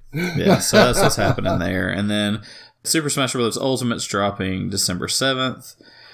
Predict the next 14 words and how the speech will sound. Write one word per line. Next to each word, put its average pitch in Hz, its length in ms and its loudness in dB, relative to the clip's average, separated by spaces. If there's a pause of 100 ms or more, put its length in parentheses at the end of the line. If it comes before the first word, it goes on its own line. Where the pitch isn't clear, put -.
(140)
So - 240 -2
that's 95 260 -2
the 92 400 0
next - 300 -6
big 95 180 -4
game 95 340 -2
on 90 420 -4
the 85 160 -2
horizon. 104 880 -2 (460)
And 92 840 -2 (340)
it 104 80 -2
doesn't 135 260 -2
seem 117 220 0
like 110 160 -2